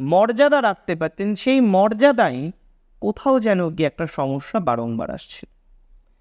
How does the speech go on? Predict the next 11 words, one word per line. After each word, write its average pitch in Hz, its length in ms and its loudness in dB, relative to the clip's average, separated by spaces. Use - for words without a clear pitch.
আজকে 170 280 4
দাঁড়িয়ে 220 280 2
যদি 240 220 0
আপনি 233 380 0
আমায় 262 220 2
জিজ্ঞাসা 208 420 -2
করেন 196 280 0
সেই 226 200 -4
মর্যাদা 202 640 0
ক্ষুণ্ণ 285 540 2
হয়েছে, 147 500 -2